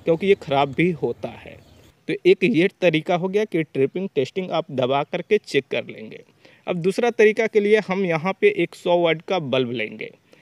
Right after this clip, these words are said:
यहाँ पे ध्यान दीजिए, हमारा सौ मिली एम्पियर का यहाँ पे आरसीसीबी है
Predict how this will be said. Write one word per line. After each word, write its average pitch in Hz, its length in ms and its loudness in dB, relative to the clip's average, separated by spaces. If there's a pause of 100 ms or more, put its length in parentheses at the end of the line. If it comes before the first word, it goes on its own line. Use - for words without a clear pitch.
(160)
यहाँ 156 200 2
पे 190 80 0
ध्यान 151 300 -2
दीजिए, 170 300 -2 (160)
हमारा 143 280 0
सौ 160 260 4
मिली 180 240 2
एम्पियर 165 340 4
का 175 200 2
यहाँ 147 360 4
पे 160 280 4 (320)
आरसीसीबी 156 600 2
है 175 180 2